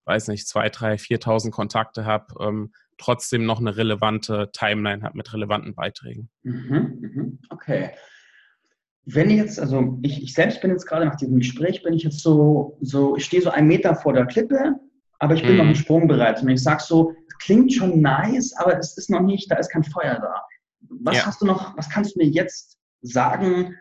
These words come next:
Speaker 2: dass das Feuer in mir entzündet wird und ich mir heute noch einen LinkedIn-Account mache?
Speaker 1: Ja. Ähm, ja, Marc, gu-, äh, gute Frage.
Speaker 2: <laughs>
Speaker 1: Ähm,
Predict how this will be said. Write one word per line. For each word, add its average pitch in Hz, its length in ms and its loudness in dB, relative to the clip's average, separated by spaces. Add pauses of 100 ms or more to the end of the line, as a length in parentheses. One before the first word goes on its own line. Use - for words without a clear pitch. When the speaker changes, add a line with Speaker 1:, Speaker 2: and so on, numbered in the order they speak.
(140)
Speaker 2:
dass 143 140 -4
das - 120 -12
Feuer 165 280 2
in 160 80 4
mir 139 100 6
entzündet 147 440 0
wird 165 220 4
und 123 140 0
ich - 140 -4
mir 147 200 4
heute 147 160 -4
noch 147 140 -10
einen 143 80 -2
LinkedIn-Account 120 460 -4
mache? - 1120 -12
Speaker 1:
Ja. 120 300 2 (1300)
Ähm, 139 440 4 (200)
ja, 131 240 2 (140)
Marc, 110 300 0
gu-, 131 120 -2
äh, 120 160 2
gute 151 280 2
Frage. 131 580 2
Speaker 2:
<laughs> - 20 -
Speaker 1:
Ähm, 120 260 2